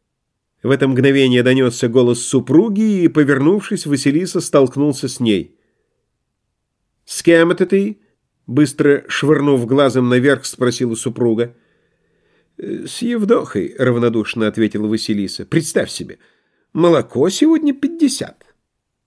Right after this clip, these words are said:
"Как?" — воскликнула Ванда Михайловна. "Это безобразие, какая наглость!" Мужики совершенно взбесились. "Евдоха!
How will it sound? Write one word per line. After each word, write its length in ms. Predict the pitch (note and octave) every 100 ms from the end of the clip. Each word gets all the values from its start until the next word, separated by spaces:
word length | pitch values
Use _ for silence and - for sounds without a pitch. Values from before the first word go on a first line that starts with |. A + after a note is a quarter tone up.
| _ _ _ _ _
"Как?" — 960 | - - C#4+ C#4+ - A2 - - - - - _ -
воскликнула 640 | A#2+ B2+ C3+ B2 C3 B2
Ванда 320 | A#2+ A#2+ A#2 B2+
Михайловна. 500 | B2+ C3 F#2+ F#2+ G2 _ _
"Это 140 | -
безобразие, 800 | C3+ D3+ A#3 B3+ E4 E4+ F3 A2 A2+
какая 340 | D3 D#3 G3+
наглость!" 640 | A3 B3+ F2+ D#2+ - - _ _ _ _ _ _
Мужики 340 | D3 C3 B2+ G#3
совершенно 760 | - E4 D#4+ - F4+ C#3+ A2
взбесились. 680 | G#2+ G#2+ B2 B2+ A#2+ A#2+ - - -
"Евдоха! 680 | D3 F#3 F3+ A#3 - F#3 A3+